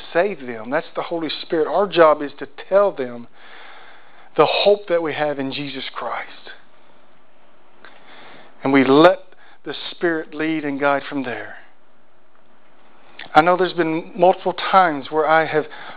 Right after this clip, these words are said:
told my stor-, story to someone and found out a few months or years later that they came to the saving knowledge of Jesus Christ. That's what it's about.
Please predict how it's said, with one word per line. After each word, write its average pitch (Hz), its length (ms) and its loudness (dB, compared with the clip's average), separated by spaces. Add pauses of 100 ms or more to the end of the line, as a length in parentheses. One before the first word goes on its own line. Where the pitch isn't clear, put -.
(140)
told 208 240 8
my 185 140 2 (100)
stor-, 170 380 -6 (180)
story 165 260 -2
to 147 100 -12 (120)
someone 139 460 2 (400)
and 147 180 -2
found 180 280 4
out 165 240 4 (1120)
a 156 80 -2
few 180 200 2
months 165 340 6 (520)
or 147 160 6
years 151 360 4
later 147 480 4 (840)
that 117 120 0
they 165 120 8
came 156 320 2
to 143 80 2
the 139 80 0 (100)
saving 143 260 6
knowledge 135 300 4
of 127 80 -2
Jesus 127 380 0
Christ. - 500 -4 (1500)
That's 196 200 6
what 233 200 4
it's - 80 -10
about. 127 480 -6